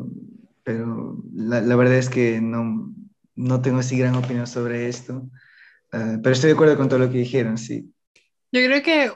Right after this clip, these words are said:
Speaker 2: una de las cosas que se ve reflejadas en las elecciones, y eso es el problema a veces de que no sea obligatorio, es que la gente que va a votar es la gente que está descontenta,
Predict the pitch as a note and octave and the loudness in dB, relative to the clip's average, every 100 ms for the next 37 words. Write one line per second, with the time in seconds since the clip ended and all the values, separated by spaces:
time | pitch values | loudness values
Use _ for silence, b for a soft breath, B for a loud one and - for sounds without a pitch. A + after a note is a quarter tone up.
0 | - A3 A3+ B3 A#3+ G3+ - G#3 G#3 G#3 | -6 0 2 2 2 -2 -6 -8 -8 -12
1 | G#3+ F#3+ F#3 F#3+ F#3+ F#3+ F#3 F#3 F#3 F3+ | -10 -8 -6 -6 -6 -4 -2 -2 -6 -6
2 | F3 F3 - F3+ F3+ F3+ - - G#3 G3+ | -8 -8 -6 -4 -4 -4 -6 -4 -2 0
3 | A3 A3+ F#3+ F3+ F3 F3+ F3 F3 E3+ E3+ | -2 -4 -4 -4 -4 -4 -4 -6 -6 -8
4 | F#3 _ G3 F3+ F3 F3+ F#3 F#3 F#3 F3 | -14 _ -6 -6 -6 -4 -4 -2 -4 -4
5 | F3 E3 F3 E3+ G#3 _ b b - G#3 | -6 -6 -6 -8 -8 _ b b -2 -2
6 | A3 G#3 G3+ A#3+ B3 A#3+ G#3 G3+ F#3+ F#3 | 0 0 0 0 2 2 2 0 -2 -6
7 | - _ _ G#3 G3 G3+ G3+ G3 G3+ F#3+ | -8 _ _ -6 -4 -4 -4 -6 -6 -4
8 | G3+ G3 F#3+ F3+ E3+ E3+ F#3 | -2 -2 -4 -8 -6 -8 -10